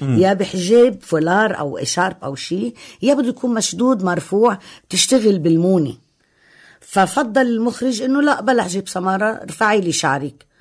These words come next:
Speaker 2: عرفت علي؟ وصار جزء من كاركتيرها، ما عاد حب إني قفلته أو أي شي.
Speaker 1: مم.
Speaker 2: لا، إكرام ما بتسمح. وحتى بلا الموت، آه، الجزء الأول لما شاركت فيه كمان بدور منى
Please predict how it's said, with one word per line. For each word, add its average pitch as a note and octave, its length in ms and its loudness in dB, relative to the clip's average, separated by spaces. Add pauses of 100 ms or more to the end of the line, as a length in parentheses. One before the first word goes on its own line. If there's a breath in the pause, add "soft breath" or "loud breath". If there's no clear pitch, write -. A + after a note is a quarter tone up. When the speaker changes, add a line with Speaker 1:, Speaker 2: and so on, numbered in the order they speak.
(400)
Speaker 2:
عرفت D3+ 280 -4
علي؟ C#3 420 -2 (260 soft breath)
وصار E4+ 260 0
جزء C4+ 280 -2
من C4 140 -2
كاركتيرها، A#3 560 0
ما G3+ 100 0
عاد G#3 220 -2
حب F#3 320 -4
إني E3 200 0
قفلته D#3 400 -6
أو - 160 -4
أي C3+ 180 -6
شي. A#2 320 -14 (240 loud breath)
Speaker 1:
مم. A2 300 -2
Speaker 2:
لا، D#3+ 160 2
إكرام B3+ 540 0
ما A#3 60 0
بتسمح. F#3 560 -6
وحتى F#3 800 -2
بلا D#3+ 240 -4
الموت، A3+ 360 -4 (120)
آه، C#3+ 540 -4 (360 loud breath)
الجزء F#3 320 0
الأول G3+ 340 0
لما D#3+ 200 -2
شاركت F#3+ 500 -4
فيه F3 260 -6
كمان C#3 560 -8
بدور D3 300 0
منى C#3+ 380 -8